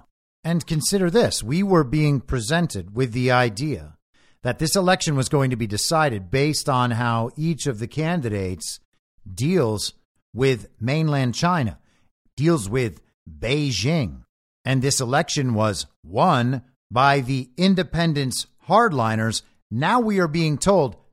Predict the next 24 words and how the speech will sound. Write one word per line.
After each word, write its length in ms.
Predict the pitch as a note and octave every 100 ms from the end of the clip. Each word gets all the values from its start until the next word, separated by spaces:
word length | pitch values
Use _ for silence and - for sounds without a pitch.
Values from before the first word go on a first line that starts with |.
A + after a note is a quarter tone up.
| _
they're 140 | E3+ G3
actually 360 | F#3+ - F#3
not 320 | D#3+ E3 E3
going 260 | C3 D3 C#3
to 80 | B2+
take 400 | - D#3+ C#3+ - -
a 120 | A#2+
hard 300 | C3+ C3+ A#2
line 440 | A#2+ C3+ A#2 G2+ - _ _
on 280 | B2+ B2+ A#2+
mainland 460 | B2+ B2+ B2 A2+ G2+
China 480 | - D#3 C#3 F#2 - _ _ -
because 400 | B2+ D3 C#3 A2
they 120 | A#2+
just 380 | G#2 G#3 G3+ -
didn't 220 | E3+ D3+
get 180 | C3 D3
a 60 |
win 340 | C3+ A#2+ B2 A#2
big 260 | F#2 B2
enough 360 | A#2+ A2+ G#2 -
to 80 | G#2+
justify 640 | F2 A#2+ A#2 - - F2+
it. 140 | C2+